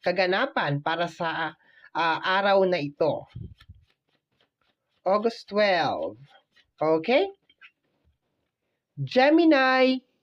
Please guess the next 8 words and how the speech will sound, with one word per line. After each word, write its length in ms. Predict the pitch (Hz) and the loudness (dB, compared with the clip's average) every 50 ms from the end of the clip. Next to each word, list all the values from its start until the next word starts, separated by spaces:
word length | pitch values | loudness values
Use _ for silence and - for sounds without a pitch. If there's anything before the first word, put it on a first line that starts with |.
| _ _ 190 | _ _ -10
na 240 | 190 202 214 208 185 | -4 -2 0 0 0
boy. 560 | 151 180 190 196 185 165 143 123 117 123 131 - | 2 2 4 4 4 4 2 0 -2 -6 -8 -4
Okay? 560 | - 151 165 165 160 - - 185 196 240 320 381 392 - _ _ _ _ _ _ | 2 2 2 2 2 0 0 2 2 2 2 0 -4 -8 _ _ _ _ _ _
So, 160 | - 220 202 | -6 -6 -6
Gemini 960 | 180 156 151 262 277 311 339 359 349 320 269 240 226 220 226 226 240 240 - _ - | -6 -2 0 2 2 4 4 4 4 4 2 2 0 0 0 0 -2 -4 -8 _ -4
na 160 | 214 220 208 | -2 0 2
lalaki. 880 | 208 202 196 185 170 160 160 185 202 - - - 208 180 143 117 - | 2 2 2 2 2 0 -2 -4 -6 -8 -10 -6 -4 -4 -4 -4 -2
Okay? 680 | - 139 147 147 147 - 160 160 160 180 214 262 330 359 | 0 0 0 0 -2 -4 -4 -2 0 2 2 2 0 0